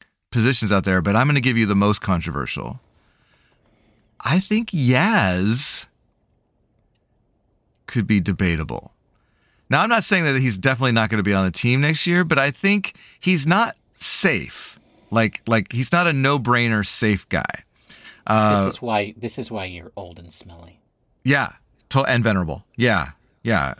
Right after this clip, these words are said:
Speaker 1: Because I, I just, I mean, I love Yaz, but he hasn't necessarily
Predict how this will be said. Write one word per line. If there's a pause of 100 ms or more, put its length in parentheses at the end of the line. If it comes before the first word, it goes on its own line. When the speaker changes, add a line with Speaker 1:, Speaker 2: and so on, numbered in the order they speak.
Speaker 1:
Because (680)
I, (540)
I
just, (720)
I
mean,
I
love
Yaz, (500)
but
he
hasn't
necessarily